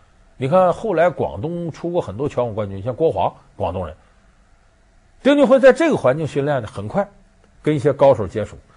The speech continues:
他的天分得到了非常完整的这种保留。可是打着打着也不行了，东莞这些也打不过丁俊晖了，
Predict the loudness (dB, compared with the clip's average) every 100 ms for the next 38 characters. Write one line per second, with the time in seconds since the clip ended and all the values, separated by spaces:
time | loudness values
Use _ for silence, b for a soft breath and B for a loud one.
0 | b b -2 -2 -2 -2 -2 -4 -8 -16
1 | -12 -4 -2 -2 -4 -2 -2 -6 -6 -4
2 | -4 -6 -14 -16 -16 -6 -6 -6 -18 _
3 | _ _ _ _ _ b b b b -6
4 | -4 -4 -4 -8 -4 -6 -6 -14 -20 -20
5 | _ _ _ _ _ -14 -12 -10 -12 -14
6 | _ _ -10 -8 -4 -4 -4 -10 -4 -4
7 | -4 -10 -16 -16 -16 -18 -20